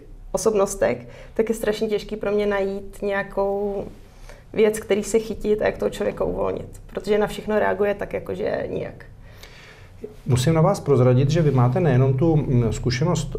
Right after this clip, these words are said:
Speaker 2: fotografickou, ale i zkušenost té druhé strany, protože na řadě fotografií, eh, vystupujete i jako, teď nevím, jestli to můžu říct, modelka,
Speaker 1: Hmm.
Speaker 2: eh, nebo ten, ten model, ten objekt toho zájmu. Eh,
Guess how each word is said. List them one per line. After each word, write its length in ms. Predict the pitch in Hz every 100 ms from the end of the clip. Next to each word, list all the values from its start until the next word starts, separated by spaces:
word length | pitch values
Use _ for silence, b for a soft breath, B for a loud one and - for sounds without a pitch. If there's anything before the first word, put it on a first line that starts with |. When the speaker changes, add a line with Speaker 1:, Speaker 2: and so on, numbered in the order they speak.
| -
Speaker 2:
fotografickou, 1080 | - 123 123 123 - 113 - - 101 107 123
ale 180 | 113 120
i 260 | 135 127 127
zkušenost 520 | - - - 143 -
té 160 | - 160
druhé 340 | 127 110 117
strany, 380 | - - 110 110
protože 500 | 113 117 104 117 135
na 300 | 147 139 -
řadě 240 | 117 127 -
fotografií, 1040 | 110 104 104 98 120 110 117 120 139 147
eh, 40 | 110 104 104 104 104 101 104
vystupujete 600 | 113 104 - 127 131 127 127
i 100 | 127
jako, 460 | 127 135 117 92 -
teď 180 | -
nevím, 120 | 113 101
jestli 140 | -
to 80 | 110
můžu 140 | 110
říct, 140 | 120 123
modelka, 600 | 98 104 101 95 107 117
Speaker 1:
Hmm. 120 | 151
Speaker 2:
eh, 840 | 110 107 107 107 - - - 117 110
nebo 200 | 110 107
ten, 180 | 113 104
ten 200 | 113 107
model, 320 | 104 110 110
ten 160 | 123
objekt 380 | - 104 110 -
toho 220 | 127 123
zájmu. 460 | 127 110 107 110 127
Eh, 240 | - -